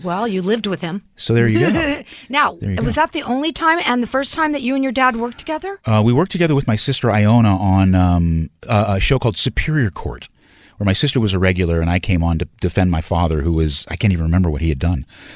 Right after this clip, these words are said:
Speaker 2: So long ago it was. But she and I played dueling attorneys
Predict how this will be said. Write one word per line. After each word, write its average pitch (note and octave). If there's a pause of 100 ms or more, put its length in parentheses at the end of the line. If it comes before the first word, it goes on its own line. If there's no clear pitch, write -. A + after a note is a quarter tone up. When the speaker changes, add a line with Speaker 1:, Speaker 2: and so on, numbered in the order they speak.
(120)
Speaker 2:
So -
long D#2+
ago C2
it B1+
was. B1 (320)
But F2
she -
and A#2+
I G#2
played F#2+
dueling A2
attorneys F2+